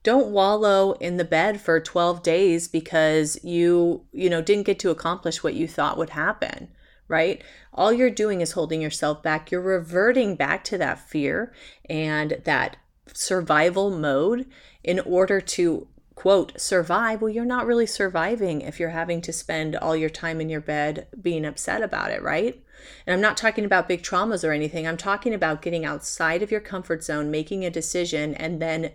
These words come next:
not being able to process whatever lessons are coming your way in that decision. That's a sign of emotional maturity,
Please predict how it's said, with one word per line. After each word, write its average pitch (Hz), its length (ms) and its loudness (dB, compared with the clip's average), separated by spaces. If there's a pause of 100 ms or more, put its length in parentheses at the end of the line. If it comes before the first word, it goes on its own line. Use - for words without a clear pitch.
not 170 580 -2 (100)
being 170 280 -2
able 170 360 0
to 160 200 -4
process 151 640 -6
whatever 151 380 -2
lessons 143 420 -4
are 143 100 -2
coming - 380 -10
your 76 140 -8
way - 360 -8 (140)
in 165 220 -2
that 147 160 -6
decision. - 520 -10 (480)
That's 208 240 0
a 320 80 2
sign 180 720 0
of 170 100 0
emotional 175 760 -2
maturity, 156 800 0